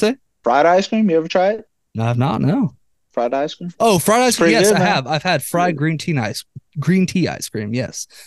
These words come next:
Speaker 1: that's really good. That's really good.
Speaker 2: Oh,
Speaker 1: Had
Speaker 2: I
Speaker 1: it at a
Speaker 2: bet that
Speaker 1: sushi
Speaker 2: tastes
Speaker 1: place, believe it or
Speaker 2: delicious,
Speaker 1: not.
Speaker 2: man. I bet you did. I
Speaker 1: Yeah.
Speaker 2: do. I can believe it, actually. <laughs>
Speaker 1: <laughs>
Speaker 2: Sounds about where you would get a green tea. <laughs> But,
Speaker 1: You
Speaker 2: uh,
Speaker 1: feel that,
Speaker 2: yeah,
Speaker 1: dude?
Speaker 2: man.
Speaker 1: Come
Speaker 2: That's
Speaker 1: on,
Speaker 2: a, that's a
Speaker 1: man.
Speaker 2: pretty gnarly one, John.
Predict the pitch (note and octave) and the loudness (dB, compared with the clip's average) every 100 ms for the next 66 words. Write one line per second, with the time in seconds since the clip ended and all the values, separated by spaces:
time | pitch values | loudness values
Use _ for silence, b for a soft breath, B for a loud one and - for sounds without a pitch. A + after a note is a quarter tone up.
0 | B - F3+ G#3 A3 A#3+ A#2+ _ - C3+ | B -6 -2 -2 -2 -4 -6 _ -8 -8
1 | - D#3+ E3 C3 C3 A#3 D3 C#3 D3 A#3+ | -6 -4 0 2 2 4 2 4 2 2
2 | A#3 C3 A2+ A2+ A#2 A2+ A#2 A2+ G#2 G2+ | 0 0 2 2 2 2 0 0 -2 -4
3 | A2+ _ - A#2 A#2+ - B2+ C#3+ C#3 _ | -6 _ -8 -2 -2 -2 -2 -2 -4 _
4 | _ _ _ _ _ _ _ _ _ _ | _ _ _ _ _ _ _ _ _ _
5 | _ _ _ _ _ C#3 C3+ D#3 G3+ G3+ | _ _ _ _ _ 0 4 6 6 6
6 | C#3+ D3 F#3 F#3+ F3 C#3 B2+ B2+ C#3+ D#3 | 4 4 4 4 4 2 2 2 2 0
7 | - D#3 - C4 A3 D#4 B3 - G3 - | -2 -4 0 2 4 4 4 4 0 0
8 | - - E3 E3 D3 C#3 C3+ B2+ C#3+ C#3 | -4 2 2 2 2 4 4 2 -2 0
9 | C#3+ E3 C#3+ B2+ B2+ C#3 C3+ C#3 - C#3+ | 0 -2 0 -2 0 0 -2 -2 -2 2
10 | C#3 E3 - A#3+ G#3+ - B B B _ | 4 2 2 2 2 0 B B B _
11 | _ _ _ _ _ _ _ - - D3 | _ _ _ _ _ _ _ -10 -2 2
12 | C#3+ C3+ A3 E3 D3 E3+ D3+ E3 G#3+ - | 4 4 4 4 2 2 2 2 0 0
13 | A#3+ E3 C3+ C3+ F#3+ D#3+ C3+ F3+ G3+ G#3+ | 0 2 2 2 0 -2 0 0 2 2
14 | G#3+ G3 E3+ D3 C#3 C3+ C#3+ E3 F3 | 2 2 0 0 -2 -2 0 0 -2